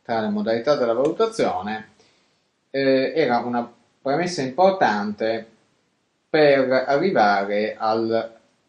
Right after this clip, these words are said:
ad uno degli aspetti della valutazione che mi sta particolarmente a cuore, ossia l'importanza e l'esigenza da parte degli studenti, da parte dei docenti, di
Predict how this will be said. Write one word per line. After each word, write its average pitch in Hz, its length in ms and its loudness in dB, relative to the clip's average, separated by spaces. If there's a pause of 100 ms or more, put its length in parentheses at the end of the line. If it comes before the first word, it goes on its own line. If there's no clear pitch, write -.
(120)
ad 120 180 -4
uno 151 240 0
degli 110 160 -6
aspetti 110 400 -6
della 107 120 -2
valutazione 107 640 -6
che 101 280 -6
mi 107 100 -8
sta 104 200 -10
particolarmente 104 800 -8
a 104 60 -12
cuore, 101 580 -10 (200)
ossia - 580 -4 (720)
l'importanza 147 840 0
e 110 40 -6
l'esigenza 120 800 -2
da 101 100 -6
parte 113 440 -4
degli 98 200 -20
studenti, 107 640 -8
da 104 80 -10
parte 123 240 -4
dei 113 140 -6
docenti, 104 580 -8
di 113 240 -8